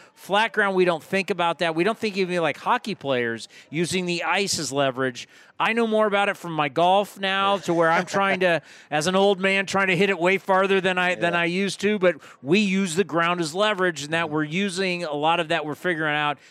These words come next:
Speaker 1: and I'm sure those are kind of the things that you dealt with at Driveline.
Speaker 2: Yeah, a hundred percent. I think right when I first got in there, they had me hooked up to all these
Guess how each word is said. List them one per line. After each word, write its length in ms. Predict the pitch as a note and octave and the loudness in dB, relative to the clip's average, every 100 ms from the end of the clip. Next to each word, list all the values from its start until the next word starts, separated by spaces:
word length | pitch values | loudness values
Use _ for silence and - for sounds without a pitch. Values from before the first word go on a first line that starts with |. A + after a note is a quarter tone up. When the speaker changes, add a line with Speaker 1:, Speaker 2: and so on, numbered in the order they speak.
| _ | _
Speaker 1:
and 140 | C3 D3 | -6 -6
I'm 80 | |
sure 240 | D3 - F3 | -4 -4 0
those 240 | D#3+ C3+ | 0 0
are 80 | D3+ | -4
kind 300 | - D#3+ D3+ | -4 -4 -4
of 80 | C3+ | -4
the 20 | |
things 220 | D#3 C3+ | -6 -6
that 60 | C3+ | -8
you 140 | B2+ | -6
dealt 220 | B2 C#3 | -2 -2
with 100 | C3 | -2
at 100 | A#2+ | -4
Driveline. 540 | A2+ A#2 G2+ F2+ E2 E3+ | -4 -4 -6 -10 -14 -4
Speaker 2:
Yeah, 280 | F#3+ A#2 A#2+ | 0 -2 -4
a 140 | D3 | -8
hundred 220 | B2+ C#3+ A#2 | -6 -6 -8
percent. 320 | G#2 - G#2+ | -10 -10 -10
I 20 | |
think 200 | A#2+ A#2+ | -10 -6
right 120 | A#2+ | -4
when 80 | B2 | -2
I 80 | A#2+ | -4
first 280 | - A#2 - | -6 -8 -4
got 180 | A2 G#2+ | -4 -4
in 140 | A2 | -4
there, 160 | A2 G#2+ | -8 -6
they 100 | G#2+ | -6
had 180 | A2 | -8
me 180 | G#2 G#2 | -10 -12
hooked 300 | G2+ A#2+ - | -12 -12 -8
up 160 | G#2+ - | -8 -8
to 100 | A2 | -6
all 160 | G#2 G2+ | -6 -6
these 440 | G#2 G2+ - - | -8 -12 -14 -16